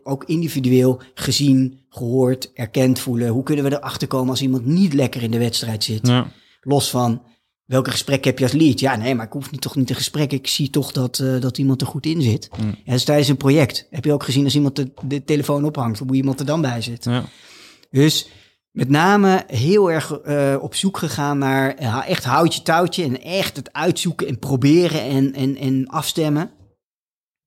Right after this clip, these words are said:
Speaker 1: En ook in Slack, eh, daar was nog helemaal niet iets van meetbaar en dat, dat, dat was er nog niet, maar het was wel een Mental Aid Fight Corona Slack kanaal met de teamleads. En dan hadden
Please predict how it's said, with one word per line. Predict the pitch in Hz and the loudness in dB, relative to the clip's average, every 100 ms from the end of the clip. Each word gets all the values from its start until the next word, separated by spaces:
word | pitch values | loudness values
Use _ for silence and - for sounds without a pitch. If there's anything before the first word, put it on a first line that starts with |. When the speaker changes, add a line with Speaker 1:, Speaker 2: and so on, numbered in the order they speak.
| - | -14
Speaker 1:
En | - 143 | -2 -2
ook | 165 151 | 0 0
in | 131 | 0
Slack, | - 151 180 - _ _ _ _ _ _ | 0 0 -2 -4 _ _ _ _ _ _
eh, | 131 127 139 139 139 131 | -4 0 0 2 2 0
daar | 127 | 2
was | 127 143 | 2 0
nog | 170 | 0
helemaal | 156 151 131 | -2 -2 0
niet | 139 135 | 0 -2
iets | 147 - | -6 -6
van | 131 120 | -2 2
meetbaar | 143 147 - 127 131 135 | 4 2 0 -4 -2 -4
en | 135 123 123 123 123 | -2 -2 -2 -2 -4
dat, | 127 117 110 | -6 -6 -8
dat, | 107 123 | -8 -4
dat | 117 | -2
was | 117 160 | 0 -2
er | 160 | -2
nog | 143 131 | -4 -4
niet, | 151 | -6
maar | 143 | -6
het | 120 | -4
was | 131 120 | -2 2
wel | 165 120 139 - - - - | 4 4 0 -8 -16 -20 -18
een | - 123 123 | -2 2 4
Mental | 147 139 123 131 | 4 2 -2 -6
Aid | - 135 131 - | -4 -2 -2 -4
Fight | - - 170 127 | -12 -6 -4 -4
Corona | - 120 160 175 143 117 - _ _ | -4 0 2 4 2 2 -4 _ _
Slack | - - 147 151 - | -6 -2 2 0 0
kanaal | - 127 117 139 165 | 0 2 2 0 2
met | 147 139 | 2 2
de | 123 | 0
teamleads. | 190 180 127 117 - - - | 2 4 4 4 2 -2 -4
En | - | -6
dan | 123 | -6
hadden | 117 | -6